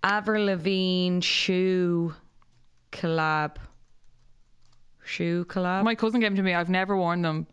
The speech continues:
Speaker 2: but I can't
Speaker 1: Just
Speaker 2: give them.
Speaker 1: Fab? Abby Dawn for Just Fab?
Speaker 2: No.
Speaker 1: Abby Dawn.
Speaker 2: They were heels, like.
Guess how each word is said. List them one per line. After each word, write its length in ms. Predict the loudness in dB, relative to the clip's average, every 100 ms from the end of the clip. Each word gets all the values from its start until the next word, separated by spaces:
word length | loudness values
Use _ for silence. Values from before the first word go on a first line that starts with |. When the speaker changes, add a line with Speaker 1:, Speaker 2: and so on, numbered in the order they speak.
| -18 -20 -20 -18 -16 -14 -2
Speaker 2:
but 80 | -2
I 60 |
can't 280 | 0 0 0
Speaker 1:
Just 120 | -2
Speaker 2:
give 80 | 0
them. 280 | 2 2 0
Speaker 1:
Fab? 40 | -2 -2
Abby 160 | -2
Dawn 220 | 0 0 -2
for 100 | -2
Just 300 | -4 -6 -4
Fab? 240 | -2 -2
Speaker 2:
No. 360 | -2 0 0 -4 -4
Speaker 1:
Abby 180 | -4 -2
Dawn. 480 | 0 0 0 -2 -6 -14 -20 -20 _ _ -20 -20 -20 -20 -20 -20 -18 -4
Speaker 2:
They 80 | -2
were 80 |
heels, 540 | 0 0 2 2 0 -2
like. 280 | -6 -8